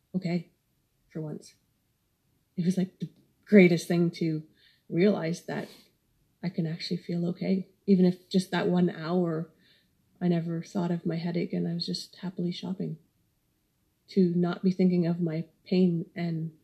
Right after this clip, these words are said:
wishing it was gone and saying, "Okay, I'm just gonna get through this and we'll be okay."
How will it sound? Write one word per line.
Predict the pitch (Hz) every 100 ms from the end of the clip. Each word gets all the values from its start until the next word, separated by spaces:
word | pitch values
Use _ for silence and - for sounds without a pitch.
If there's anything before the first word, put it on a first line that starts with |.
| _ _ _ _ _ _
wishing | 185 - 175
it | -
was | 180
gone | 180 175 170 -
and | 180 165 165 170 _ _ _ _ _ _ _ _
saying, | - 170 165
"Okay, | - 175 165
I'm | 156
just | - -
gonna | 175 170
get | 190
through | - 165
this | 165 -
and | 165
we'll | 165
be | 170
okay." | 160 214 180 185